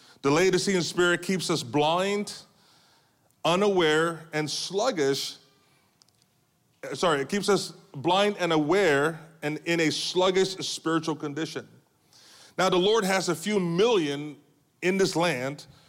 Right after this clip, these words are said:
who are fully devoted to him. So I'm not making a statement about every believer is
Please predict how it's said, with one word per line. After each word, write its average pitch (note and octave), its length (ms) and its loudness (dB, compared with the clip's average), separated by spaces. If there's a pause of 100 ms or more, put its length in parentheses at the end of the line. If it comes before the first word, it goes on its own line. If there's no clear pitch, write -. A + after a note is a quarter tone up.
(260)
who F#3 260 2
are D#3+ 300 2 (120)
fully B3+ 400 -2
devoted E3+ 480 0
to F3 160 0
him. A2+ 300 -6
So D3 340 -2
I'm D3 100 -4
not F3 200 -4
making E3+ 240 -4
a C#3 40 -4
statement E3+ 280 -6
about D3 280 -6
every G3+ 300 -2
believer E3 540 -2
is C#3+ 360 -6